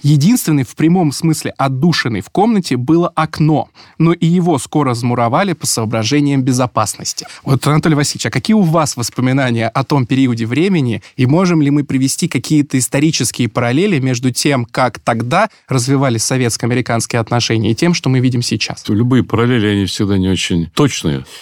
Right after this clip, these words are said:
Speaker 2: Конечно, когда мы работали в С Ш А в восьмидесятые годы и сидели в этой самой комнатке, троем, три первых секретаря посольства, у нас, э, были совершенно иные возможности, чем сегодня у дипломатов.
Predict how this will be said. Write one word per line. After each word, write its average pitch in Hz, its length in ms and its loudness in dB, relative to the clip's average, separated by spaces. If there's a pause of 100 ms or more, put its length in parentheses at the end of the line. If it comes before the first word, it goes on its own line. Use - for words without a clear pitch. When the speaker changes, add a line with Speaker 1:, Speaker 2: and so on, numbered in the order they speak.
Speaker 2:
Конечно, 110 540 0
когда 92 360 0
мы 104 160 2
работали 90 580 -2
в 80 400 -2
С - 140 -2
Ш - 200 0
А 76 40 2
в 73 40 0
восьмидесятые 80 960 -2
годы 101 400 0
и - 20 2
сидели 78 420 -2
в 76 60 0
этой - 180 -6
самой 78 300 0
комнатке, 131 540 0 (180)
троем, 82 360 0
три 85 140 0
первых 78 320 -2
секретаря 117 680 -2 (120)
посольства, 82 540 -2
у 80 60 2
нас, 104 420 0
э, 78 160 0
были 95 300 0
совершенно 95 460 0
иные 98 200 2
возможности, 95 520 -2
чем 85 300 -2
сегодня 87 400 0
у - 20 0
дипломатов. 80 500 -2